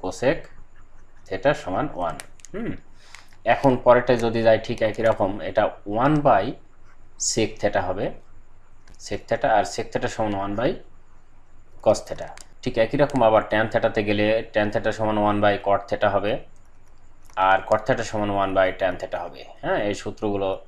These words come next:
যারা পরীক্ষা দিয়েছো তোমাদের অবশ্যই জানা আছে। তারপরে আমি সংক্ষিপ্ত আকারে কিছু বলছি, আহ, সূত্র নিয়ে আলোচনা করছি, এটিতে টাইম দেব না। তারপরে দেখো কিছু সূত্র আছে, ত্রিকোণমিতির অ-,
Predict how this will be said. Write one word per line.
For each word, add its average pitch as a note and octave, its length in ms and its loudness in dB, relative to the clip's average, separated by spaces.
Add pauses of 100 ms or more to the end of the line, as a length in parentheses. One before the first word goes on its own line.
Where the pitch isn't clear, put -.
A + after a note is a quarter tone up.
(140)
যারা G2 260 2
পরীক্ষা G#2 380 -2
দিয়েছো G#2+ 300 0
তোমাদের F#2+ 360 -4
অবশ্যই F2+ 300 -2
জানা F2 320 -2
আছে। - 460 -2 (440)
তারপরে G#2 260 4
আমি G2 140 2
সংক্ষিপ্ত A#2+ 440 -2
আকারে G2+ 220 2
কিছু F2+ 420 -10
বলছি, - 420 -4 (800)
আহ, F#2 280 -2
সূত্র - 320 -4
নিয়ে G2 140 2
আলোচনা G2 300 -2
করছি, A2 240 -4
এটিতে - 300 -4
টাইম G#2 340 2
দেব A2+ 160 2
না। D#3 160 2 (340)
তারপরে A2 320 4
দেখো A2 200 4
কিছু G#2+ 240 -8
সূত্র G#2+ 300 0
আছে, - 180 0
ত্রিকোণমিতির A2+ 920 0
অ-, G2 220 2